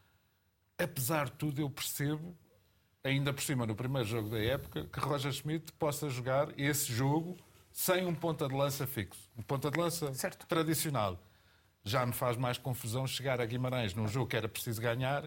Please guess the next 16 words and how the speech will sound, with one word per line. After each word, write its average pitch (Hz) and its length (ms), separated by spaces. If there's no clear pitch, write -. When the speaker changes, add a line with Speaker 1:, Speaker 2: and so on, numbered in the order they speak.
Speaker 1:
e 143 220
usar 147 420
a 143 100
mesma, 151 280
Speaker 2:
E 151 80
de, - 60
Speaker 1:
a - 40
mesma 156 280
Speaker 2:
e - 20
de, 139 60
Speaker 1:
tática, 139 200
Speaker 2:
e 143 80
de, 139 100
Speaker 1:
mas 139 140
Speaker 2:
e 131 140
de, - 20